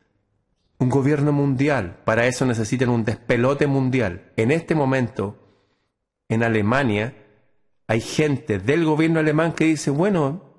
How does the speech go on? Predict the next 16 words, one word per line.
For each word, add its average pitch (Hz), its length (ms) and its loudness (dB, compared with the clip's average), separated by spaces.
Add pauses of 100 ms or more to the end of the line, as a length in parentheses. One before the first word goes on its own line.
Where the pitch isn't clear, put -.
(160)
tienen 160 280 0
razón 165 420 -2
también, 180 320 0
pues 156 100 -10
si - 80 -2
es 147 60 -2
la 151 100 0
democracia. 139 800 0 (400)
Si - 160 -4
ellos 151 160 0
quieren 160 240 0
un 151 80 0
califato 160 640 -2
y 160 40 0
son 160 220 -2
más 156 320 0